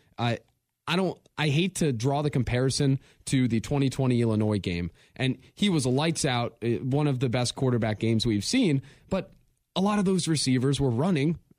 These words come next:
ten to fifteen yards open. Like, a lot of those throws, while they were made and, and were impressive, a lot of those throws were more of the layup variety.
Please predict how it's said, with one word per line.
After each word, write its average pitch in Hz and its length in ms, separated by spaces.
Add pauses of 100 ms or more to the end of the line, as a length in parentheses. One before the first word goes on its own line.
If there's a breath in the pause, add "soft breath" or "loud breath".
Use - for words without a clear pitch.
(140)
ten 165 180
to 160 60
fifteen 156 440
yards 143 280
open. - 340 (300 soft breath)
Like, 151 100
a 175 60
lot 202 180
of 185 60
those 165 220
throws, 127 360
while 123 240
they 131 100
were 127 140
made 117 480
and, 113 160
and 113 160
were 127 120
impressive, 120 500 (240 loud breath)
a - 40
lot 175 140
of 185 60
those 175 180
throws 156 400
were 131 380 (240 soft breath)
more 131 200
of 113 100
the 120 60
layup 123 360
variety. 117 580